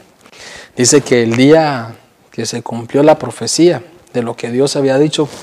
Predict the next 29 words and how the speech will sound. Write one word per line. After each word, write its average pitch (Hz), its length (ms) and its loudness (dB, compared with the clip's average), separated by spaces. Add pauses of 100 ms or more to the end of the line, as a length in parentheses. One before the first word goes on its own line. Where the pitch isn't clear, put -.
(360)
en 120 120 -4
ese 131 240 0
tiempo, 156 420 0
dice 139 240 2
que 131 140 -2
le 120 100 2
salieron, 123 840 -4
¿se - 100 -8
acuerda 139 240 2
usted 143 180 2
la 139 140 2
historia, 156 400 4
verdad? 131 240 0
Como 123 240 -4
unos 143 240 2
dedos 143 340 2
en 123 140 -6
la 113 180 -6
pared. 135 300 -6 (1500)
En 127 140 -8
la 123 160 -2
pared. 131 320 0 (720)
Eh, 117 140 -6
qué - 120 -8
bonito 120 340 -2
está 117 140 -6
este 110 160 -8
cuadro, 120 320 -2
¿verdad? 120 200 -6